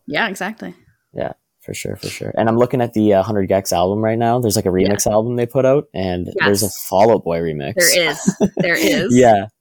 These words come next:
Speaker 2: And then, I don't know, I can't see three oh three. Maybe I was remembering wrong. Maybe it was Fall Out Boy I was thinking of. But yeah.
Speaker 1: Yeah, I,
Speaker 2: Crazy.
Speaker 1: I know the Fall Out Boy remix.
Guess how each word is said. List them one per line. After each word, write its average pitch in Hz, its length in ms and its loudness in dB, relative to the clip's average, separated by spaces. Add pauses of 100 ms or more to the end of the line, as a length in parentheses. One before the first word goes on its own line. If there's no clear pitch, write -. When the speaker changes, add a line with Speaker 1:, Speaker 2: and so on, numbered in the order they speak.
(260)
Speaker 2:
And 113 200 2
then, 110 160 4
I - 100 6
don't 107 80 2
know, 107 60 2
I 101 80 2
can't 107 200 0
see 113 120 -2
three 101 200 0
oh 92 40 0
three. 90 160 -2
Maybe 90 280 2
I 85 100 2
was 85 200 -6
remembering 85 400 -4
wrong. 85 220 -4
Maybe 95 160 2
it - 20 4
was 90 140 0
Fall 85 160 -6
Out 80 80 -6
Boy 82 100 -2
I 82 40 -2
was 82 120 -4
thinking 90 220 -10
of. 87 180 -16
But 95 60 2
yeah. 90 240 2 (720)
Speaker 1:
Yeah, 180 380 0
I, 208 160 4
Speaker 2:
Crazy. - 80 -2
Speaker 1:
I 214 140 2
know 233 180 -2
the 233 100 -2
Fall 208 180 -4
Out 185 160 2
Boy 180 120 -4
remix. 180 500 -8